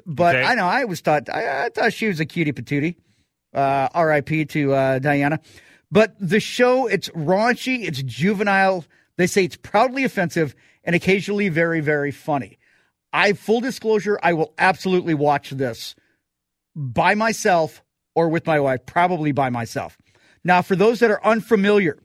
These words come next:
Speaker 1: with the movie, John Bennett, who's played by Max Burkholder, made his wish in nineteen eighty-five,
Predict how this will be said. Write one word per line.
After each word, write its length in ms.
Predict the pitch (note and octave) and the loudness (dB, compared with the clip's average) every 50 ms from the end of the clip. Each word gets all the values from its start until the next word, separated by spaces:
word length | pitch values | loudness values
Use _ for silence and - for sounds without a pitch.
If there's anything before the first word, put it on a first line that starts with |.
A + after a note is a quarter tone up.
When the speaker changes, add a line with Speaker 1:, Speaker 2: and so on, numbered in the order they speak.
| _ _ _ _ _ _ _ _ _ - | _ _ _ _ _ _ _ _ _ -2
Speaker 1:
with 180 | D#3+ F#3+ - - | 0 0 2 2
the 80 | A3 | 2
movie, 500 | G3 G#3+ A3+ A3 E3+ D#3 C3+ B2+ A#2+ - _ _ _ _ _ _ _ - D3+ | 4 4 4 2 2 0 0 -2 -4 -6 _ _ _ _ _ _ _ -12 -12
John 440 | C3 A2 - F#3 G3 A#3 B3 G#3 D#3 | -8 -4 -2 0 2 2 0 0 2
Bennett, 440 | B2+ F#3 G3+ G3+ E3+ - - - - _ _ _ _ _ _ _ _ _ _ _ | 2 2 2 2 0 -4 -10 -20 -20 _ _ _ _ _ _ _ _ _ _ _
who's 240 | - G#3 G3 - - | -2 -2 -2 -2 -4
played 280 | - - G#3 G#3 F#3 | -2 0 2 2 4
by 120 | F3 E3+ D#3 | 4 2 2
Max 300 | D#3+ E3+ F3 F3 - C#3+ | 2 2 0 0 -2 -4
Burkholder, 560 | C3+ D#3 F3+ G3 - G3+ F3+ D#3+ C#3 D3+ C#3+ | -2 0 0 0 0 0 0 0 0 0 0
made 200 | D3+ D#3+ G#3 A3+ | 0 0 0 0
his 140 | A3+ D#3 D#3 | -2 -2 0
wish 220 | F#3+ G3 - - | 0 0 0 -2
in 60 | F3+ | -2
nineteen 320 | E3 E3+ F3+ - - F#3 F3+ | -2 -2 -2 -4 -4 -4 -2
eighty-five, 560 | F3+ E3+ E3+ - - D3 C#3 C3+ C3+ C3 | -2 -2 -4 -2 0 0 2 2 0 -2